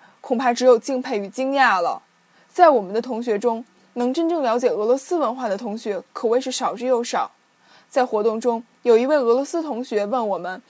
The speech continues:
想了解哪个俄罗斯的传统节日，而在北京的会场中，大家面面相觑，想不出俄罗斯的传统节日。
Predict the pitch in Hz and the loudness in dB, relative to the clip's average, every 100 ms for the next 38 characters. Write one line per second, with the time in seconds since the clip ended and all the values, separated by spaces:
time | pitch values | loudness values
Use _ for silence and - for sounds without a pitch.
0 | - - 262 226 208 240 277 226 202 208 | -20 -4 0 2 2 0 -2 -2 -2 -4
1 | 196 240 269 330 269 233 226 233 214 220 | 0 2 2 0 -2 -2 -6 -6 -8 -6
2 | 190 196 240 - _ _ _ 208 240 285 | -2 -2 -2 -4 _ _ _ 0 2 0
3 | 294 - 254 269 247 214 247 220 220 220 | -2 -4 -4 -2 -4 -4 -8 -6 -6 -6
4 | - - 240 247 240 262 247 214 233 247 | -14 -2 0 2 0 0 -2 -2 -4 -4
5 | 262 - - - - - 262 208 226 - | -4 -4 -6 -6 -16 -2 0 0 -2 0
6 | 349 285 220 220 247 226 202 233 220 202 | 0 2 0 0 -2 -6 -6 -10 -10 -10
7 | - 180 190 202 | -4 -2 -2 -4